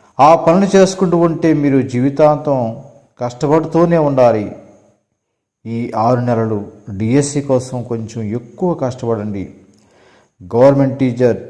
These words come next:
జాబు సాధిస్తే మీ జీవితం ప్రశాంతంగా ఉంటుంది, మీ ఫ్యామిలీ హ్యాపీగా ఉంటుంది. ఇంట్లో చదవడం కష్టం, ఎందుకంటే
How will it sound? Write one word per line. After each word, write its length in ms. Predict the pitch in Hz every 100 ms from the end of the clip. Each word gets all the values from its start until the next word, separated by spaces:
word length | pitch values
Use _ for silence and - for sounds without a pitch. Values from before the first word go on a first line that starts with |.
| - _ _ _ _ 113
జాబు 560 | 107 120 120 123 113
సాధిస్తే 960 | 107 - 110 113 113 - - 110 92 - - _ _ _ _ _ _ _
మీ 140 | 139 151
జీవితం 520 | 127 165 180 180 156
ప్రశాంతంగా 840 | - 127 170 170 151 160 143 139
ఉంటుంది, 540 | 131 127 131 123 120 113
మీ 220 | 113 110
ఫ్యామిలీ 540 | 110 117 117 127 123
హ్యాపీగా 680 | 104 104 117 113 127 117 113
ఉంటుంది. 720 | 113 104 113 107 107 107 - _ _ _ _ _ _ _ _ _ _ _ 117
ఇంట్లో 420 | 127 127 143 127
చదవడం 680 | - 131 135 135 127 101 - - - _ _ _ _ _ _ _ _ _ _ 147
కష్టం, 480 | 135 - 165 117 - - - _ _ _ _ _ _ _ _ _ 110
ఎందుకంటే 840 | 113 120 117 107 117 107 90 -